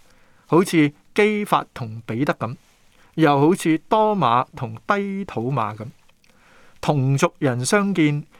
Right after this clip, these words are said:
就會用希伯來嘅名，而同外邦人交往呢，就會改用希臘嘅名。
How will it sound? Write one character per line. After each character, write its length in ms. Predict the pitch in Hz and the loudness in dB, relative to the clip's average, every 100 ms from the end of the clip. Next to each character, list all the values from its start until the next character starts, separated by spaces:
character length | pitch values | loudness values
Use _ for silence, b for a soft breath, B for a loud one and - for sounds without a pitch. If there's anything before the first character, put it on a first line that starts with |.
| b | b
就 180 | - 123 | 0 2
會 160 | 135 | 2
用 220 | 135 120 120 | 2 -2 -2
希 260 | 208 202 | -2 0
伯 200 | 160 131 - | -2 -2 -4
來 140 | 117 | -6
嘅 240 | 110 113 | -6 -10
名， 320 | 120 107 120 196 _ b b b b b | -8 -6 -6 -8 _ b b b b b
而 120 | 156 165 | 2 4
同 220 | 156 151 | 4 2
外 220 | 170 165 | 2 4
邦 260 | 240 240 208 | 2 0 0
人 240 | 127 127 | -2 0
交 240 | 196 208 | 2 2
往 300 | 196 123 123 | 2 -2 -2
呢， 80 | 185 b b _ - | -4 b b _ -2
就 120 | 135 | 2
會 220 | 127 143 | 4 2
改 140 | 127 120 | 2 0
用 220 | 160 117 - - | 0 -4 -10 -6
希 320 | 214 208 202 170 | -2 -2 -2 0
臘 180 | 113 - | 0 -2
嘅 140 | 139 | -4
名。 240 | 113 104 | -4 -6